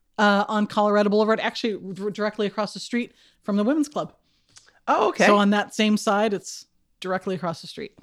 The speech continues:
Speaker 2: Right on.
Speaker 1: Yeah. Uh, Italian food, steaks. There's a, usually, like, a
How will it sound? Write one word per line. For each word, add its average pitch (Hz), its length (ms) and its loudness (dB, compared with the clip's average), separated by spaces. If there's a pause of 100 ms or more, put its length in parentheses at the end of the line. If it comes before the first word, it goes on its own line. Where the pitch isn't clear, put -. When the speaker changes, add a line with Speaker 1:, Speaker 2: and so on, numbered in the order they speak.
Speaker 2:
Right 262 160 -4
on. 330 140 0
Speaker 1:
Yeah. 151 220 -4 (180)
Uh, 165 260 -6
Italian 202 420 -2
food, 196 300 -4
steaks. 190 380 -6
There's 175 260 -8
a, 165 300 -8 (480)
usually, 175 260 -6
like, 165 300 -8
a 147 100 -12